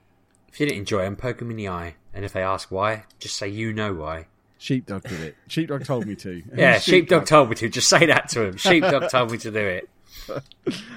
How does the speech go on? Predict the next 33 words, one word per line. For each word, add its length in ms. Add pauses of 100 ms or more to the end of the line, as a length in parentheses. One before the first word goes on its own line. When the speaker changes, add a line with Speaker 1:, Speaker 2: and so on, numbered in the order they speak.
(160)
Speaker 2:
Um, 420
we 160
also 320
have 220
Twitter. 420
I've 120
just 140
been 120
blown 360
out 200
of 80
a 40
den. 460
I've 80
just 160
lost 220
a 40
raid 300
for 80
the 100
first 320
time. 320 (840)
How 140 (100)
dare 240
you? 320 (320)
It's 100
'cause 120
I'm 120
Speaker 1:
<laughs> 80
Speaker 2:
distracted. 640 (800)
Um, 400 (280)
yeah, 340
Twitter 520